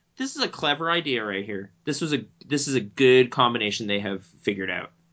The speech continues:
And it kind of totally makes sense that this, this was a, this story works, and I was, I was okay with that. Kind of dark, I guess, but it's, it's kind of a, a dark little thing. So yeah, uh, but yeah, if you have, like, ninety minutes, it's a, it's a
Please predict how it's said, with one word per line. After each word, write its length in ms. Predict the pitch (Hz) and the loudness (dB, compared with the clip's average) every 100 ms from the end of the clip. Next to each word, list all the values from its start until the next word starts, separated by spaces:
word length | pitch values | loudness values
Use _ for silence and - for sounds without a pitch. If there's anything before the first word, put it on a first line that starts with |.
| _ | _
And 200 | 110 110 | 2 2
it 220 | 107 107 - | 2 -4 -2
kind 260 | - 135 | 2 4
of 220 | 143 131 | 4 0
totally 340 | - 151 143 143 | -2 2 4 4
makes 200 | 139 135 | 2 0
sense 440 | - 82 - - - _ _ - | -4 -8 -10 -16 -18 _ _ -8
that 280 | 104 - | -8 -8
this, 220 | - 101 - | -10 -10 -10
this 240 | 107 - | -12 -10
was 160 | 107 104 | -10 -6
a, 380 | 101 98 95 95 - - - | -4 -4 -4 -8 -16 -18 -4
this 160 | - 139 | 0 0
story 500 | - 156 147 143 135 | 6 8 10 10 8
works, 600 | 110 104 90 - - - - - - | 2 -4 -6 -10 -14 -14 -14 -14 -4
and 140 | 107 | -2
I 80 | 98 | 0
was, 140 | 98 - | -2 -2
I 60 | |
was 120 | 104 101 | -2 -2
okay 180 | 98 | -4
with 100 | 95 | -4
that. 200 | 98 - - - - | -4 -8 -10 -20 0
Kind 200 | 180 185 | 6 6
of 80 | 139 | 8
dark, 340 | 135 160 - | 6 4 0
I 100 | 147 | 0
guess, 220 | 147 160 160 | 2 0 0
but 180 | 127 | 0
it's, 180 | 120 117 | 0 -2
it's 200 | 104 113 | -4 -6
kind 200 | - 110 | -4 -4
of 120 | 107 | -4
a, 340 | 104 98 98 98 _ _ - | -4 -4 -6 -8 _ _ -12
a 40 | |
dark 320 | 101 90 87 - - | -6 -6 -8 -16 -12
little 400 | 101 92 92 98 _ _ _ _ _ _ | -10 -8 -10 -14 _ _ _ _ _ _
thing. 260 | 101 - - - - | -10 -10 -16 -20 -6
So 320 | - - - - | 2 4 2 -6
yeah, 180 | - 101 - - - - | -4 -4 -6 -20 -20 0
uh, 200 | - 110 - - - 123 | 2 2 0 -20 -16 2
but 100 | 160 | 4
yeah, 180 | 135 - | 4 2
if 140 | 139 | 2
you 80 | 156 | 6
have, 120 | 160 | 6
like, 200 | 156 131 113 | 4 0 0
ninety 400 | 113 127 131 123 | 0 0 -2 -4
minutes, 600 | 113 123 151 - - - | -6 -8 -8 -12 -14 -12
it's 280 | 110 - - | -12 -12 -12
a, 420 | 113 110 110 - | -12 -12 -12 -12
it's 160 | 104 | -14
a 120 | 113 | -14